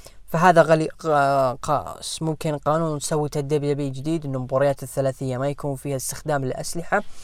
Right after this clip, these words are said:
فليش لا مستقبلا المباريات اللي تنتهي بالدي كيو لما يكون على اللقب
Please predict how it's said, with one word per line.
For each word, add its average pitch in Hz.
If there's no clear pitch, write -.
فليش 156
لا 151
مستقبلا 139
المباريات 143
اللي 135
تنتهي 151
بالدي 135
كيو 135
لما 131
يكون 139
على 147
اللقب 170